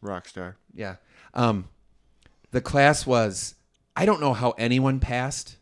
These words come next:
Speaker 2: I'm sure I didn't. Oh, what the fuck was his name? But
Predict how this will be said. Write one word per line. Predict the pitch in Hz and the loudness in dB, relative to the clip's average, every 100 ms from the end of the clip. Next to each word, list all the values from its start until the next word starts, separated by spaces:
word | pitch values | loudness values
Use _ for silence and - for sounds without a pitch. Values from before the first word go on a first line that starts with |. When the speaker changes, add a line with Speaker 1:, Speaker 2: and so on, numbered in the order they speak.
| _ - | _ -2
Speaker 2:
I'm | 127 | 0
sure | - 147 131 | 0 0 0
I | 104 107 | 2 -2
didn't. | 104 101 123 - _ _ _ _ _ | -2 -4 -6 -10 _ _ _ _ _
Oh, | _ | _
what | _ | _
the | _ | _
fuck | _ _ | _ _
was | _ _ | _ _
his | _ | _
name? | _ _ - | _ _ -4
But | 131 - | -4 -4